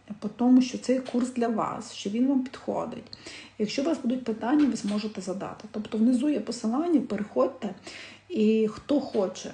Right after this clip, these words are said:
отримати знання і досвід саме по роботі з військовими та їх родинами, пропоную вам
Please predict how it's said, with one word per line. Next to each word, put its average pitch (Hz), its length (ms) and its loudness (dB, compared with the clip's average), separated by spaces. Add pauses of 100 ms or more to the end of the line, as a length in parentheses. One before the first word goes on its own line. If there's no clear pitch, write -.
отримати 269 540 2
знання 226 640 4 (300)
і 214 100 0
досвід 220 600 2 (180)
саме 202 480 -2
по 214 80 0
роботі 220 460 2
з 196 80 -8
військовими 202 460 -4
та 175 60 -6
їх 202 200 -8
родинами, 214 500 2 (360)
пропоную 208 760 8
вам 196 380 0